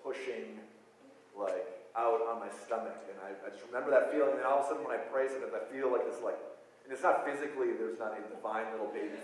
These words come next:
foot, like, pushing out their stomach. It's not gremlins or, like,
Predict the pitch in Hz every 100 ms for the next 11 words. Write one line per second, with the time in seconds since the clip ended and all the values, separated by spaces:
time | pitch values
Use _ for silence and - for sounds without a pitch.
0 | 113 107 107 104 - 131 - 117 113 113
1 | 104 - 113 113 127 - - - - -
2 | - - - 151 147 - 127 135 135 123
3 | 123 - 139 123 117 107 -